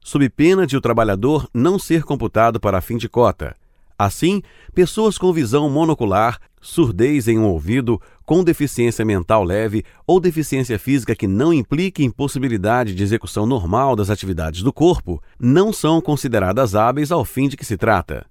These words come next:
Pessoas reabilitadas, por sua vez,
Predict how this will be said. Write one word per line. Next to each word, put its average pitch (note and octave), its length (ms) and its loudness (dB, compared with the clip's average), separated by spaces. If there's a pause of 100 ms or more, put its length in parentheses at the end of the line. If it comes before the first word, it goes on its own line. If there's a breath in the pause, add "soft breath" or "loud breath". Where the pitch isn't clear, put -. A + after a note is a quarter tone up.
Pessoas A3+ 600 2
reabilitadas, C3+ 880 2
por B2 220 0
sua A2+ 220 0
vez, C3+ 400 0